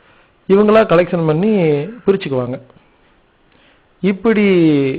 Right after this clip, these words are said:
சில டோல்கேட்டுகள் எனக்கு தெரியும், எந்தெந்த டோல்கேட் வந்து டேட் முடிஞ்சு போச்சு, டேட் முடிஞ்சு இவனுங்க கலெக்ட் பண்ணிருக்காங்கிறது எனக்கு சில டோ-,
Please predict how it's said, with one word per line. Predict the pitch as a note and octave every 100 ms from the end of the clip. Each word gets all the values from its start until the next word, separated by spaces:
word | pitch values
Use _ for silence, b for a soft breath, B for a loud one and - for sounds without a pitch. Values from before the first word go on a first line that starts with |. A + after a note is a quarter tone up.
| - _ _ _ E3 -
சில | F#3+ G#3
டோல்கேட்டுகள் | F#3+ F3+ G3+ F#3+ E3+ D#3+ G3
எனக்கு | E3+ C3+
தெரியும், | D3 C#3 C#3 -
எந்தெந்த | D3+ F3 F3 D3
டோல்கேட் | D3+ D3+ D3
வந்து | C#3 D3+ D#3
டேட் | D3 D3
முடிஞ்சு | C#3 C3+
போச்சு, | C3 B2+ - A3 C#4+ _
டேட் | D3+ F#3+
முடிஞ்சு | F3+ D#3 E3 E3+
இவனுங்க | A3+ D#3 D#3 D3
கலெக்ட் | C#3+ D#3 D#3
பண்ணிருக்காங்கிறது | D#3 D3 C3+ C#3 C3+ C#3 A#3+ - b b b b
எனக்கு | F#3 F3+ D#3+
சில | D#3+ E3+
டோ-, | D3+ F3+